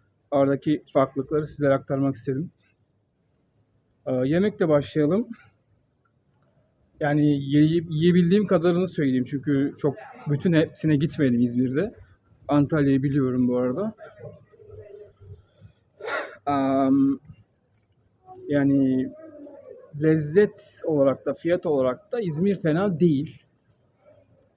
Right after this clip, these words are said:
Ee, ben beğendim. Yani Antalya'mızın da,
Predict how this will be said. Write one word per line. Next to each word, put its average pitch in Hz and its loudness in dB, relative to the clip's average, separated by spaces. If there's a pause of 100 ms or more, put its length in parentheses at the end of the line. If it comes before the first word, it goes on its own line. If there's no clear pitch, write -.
(140)
Ee, 135 -6 (1900)
ben 208 0
beğendim. 202 -2 (800)
Yani 127 -2
Antalya'mızın 156 -4
da, 131 0